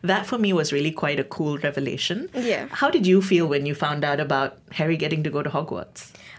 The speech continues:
Speaker 2: Um, I think it was quite cool, and it was, like, a very good opportunity for Harry to gain his confidence and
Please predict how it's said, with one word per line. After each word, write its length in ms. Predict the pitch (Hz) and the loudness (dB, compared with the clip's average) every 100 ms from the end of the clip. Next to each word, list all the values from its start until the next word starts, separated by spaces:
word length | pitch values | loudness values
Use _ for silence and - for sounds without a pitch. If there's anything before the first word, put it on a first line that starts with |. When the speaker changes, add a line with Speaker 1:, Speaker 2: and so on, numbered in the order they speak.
| - | 2
Speaker 2:
Um, 180 | 294 294 | 4 4
I 60 | |
think 240 | 302 403 320 | 4 6 8
it 20 | |
was 180 | 294 294 | 6 6
quite 260 | 320 277 | 2 2
cool, 280 | - 240 254 | 2 6 6
and 160 | 240 214 | 6 6
it 140 | 233 | 6
was, 160 | 233 208 | 4 4
like, 160 | 208 | 4
a 60 | 233 | 4
very 260 | 240 233 | 6 4
good 240 | 220 240 165 | 6 4 4
opportunity 800 | 233 247 - 240 233 240 233 247 | 4 2 2 2 2 0 0 0
for 300 | - 220 233 | 2 2 4
Harry 360 | 233 214 240 254 | 4 6 4 2
to 180 | 240 | -2
gain 260 | 226 226 226 | 2 4 4
his 140 | 214 - | 4 2
confidence 640 | 214 214 208 208 170 - | 0 2 2 0 0 -2
and 360 | 208 214 220 | 2 4 2